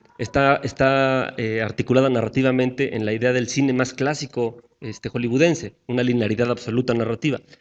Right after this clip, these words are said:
Es decir, tampoco es la panacea, ¿no? Eh, y el último, y el que a mí más me gusta, tal vez por ser un fan de Star Wars, es una cosa que se llama The Phantom Edit, no sé si alguien lo conoce, que es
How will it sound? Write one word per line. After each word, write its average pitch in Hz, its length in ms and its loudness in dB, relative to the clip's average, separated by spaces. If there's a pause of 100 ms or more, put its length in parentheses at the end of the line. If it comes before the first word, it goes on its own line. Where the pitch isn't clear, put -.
Es 113 80 -8
decir, 143 540 0 (240)
tampoco 131 760 2
es 107 160 -2
la 120 140 -2
panacea, 131 520 2
¿no? 139 200 -4 (1040)
Eh, 143 240 6
y 147 120 8
el 160 100 12
último, 196 260 6
y 143 60 8
el - 80 6
que 143 80 6
a - 20 8
mí 180 100 12
más 180 160 10
me 143 100 8
gusta, 170 360 2
tal 135 140 0
vez 139 140 -2
por 120 160 -4
ser 135 120 -2
un 131 120 0
fan 131 220 2
de 120 60 -2
Star 139 220 0
Wars, 156 400 0 (360)
es - 140 -2
una 160 160 2
cosa 139 220 -4
que 117 80 -10
se 117 160 -10
llama 143 420 0 (200)
The 139 100 0
Phantom 131 460 2
Edit, 110 380 6
no 110 120 -4
sé 98 60 -8
si 110 40 0
alguien 113 160 0
lo 113 100 -2
conoce, 143 360 -2
que 131 160 0
es 135 180 -2